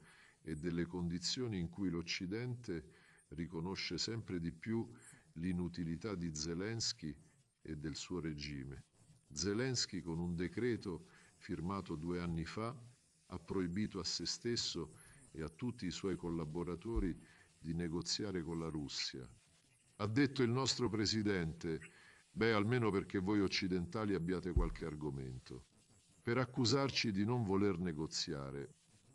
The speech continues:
che annulli pubblicamente il suddetto decreto. Non succede niente, tutto viene ignorato e continuano a fare appelli a noi.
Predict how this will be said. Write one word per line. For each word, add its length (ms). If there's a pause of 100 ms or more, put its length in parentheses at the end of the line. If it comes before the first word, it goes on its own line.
(120)
che 140
annulli 480
pubblicamente 840
il 120
suddetto 540
decreto. 720 (1700)
Non 180
succede 560
niente, 540
tutto 320
viene 260
ignorato 640
e 80
continuano 580
a 60
fare 280
appelli 460
a 80
noi. 440